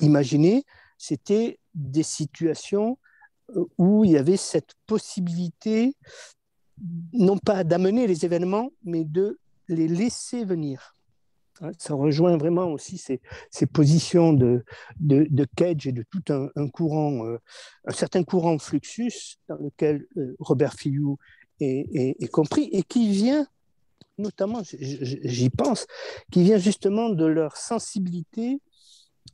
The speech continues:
euh, voire de leur formation à un certain bouddhisme, et à une forme de bouddhisme, mais surtout à la très grande philosophie, euh, de l'observation du fonctionnement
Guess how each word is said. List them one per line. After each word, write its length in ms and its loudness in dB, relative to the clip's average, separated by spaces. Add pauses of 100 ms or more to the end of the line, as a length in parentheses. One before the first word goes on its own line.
(260)
euh, 460 -2
voire 320 0
de 80 0
leur 180 -4
formation 720 -6 (340)
à 120 -2
un 100 2
certain 300 -6
bouddhisme, 640 -10 (840)
et 280 6 (140)
à 320 -2 (180)
une 180 4
forme 340 2
de 100 4
bouddhisme, 420 -4
mais 120 0
surtout 600 -6
à 120 -4
la 280 -6 (680)
très 260 0
grande 560 -2 (180)
philosophie, 840 0 (880)
euh, 340 -2
de 640 2
l'observation 1040 0
du 160 -4
fonctionnement 880 -6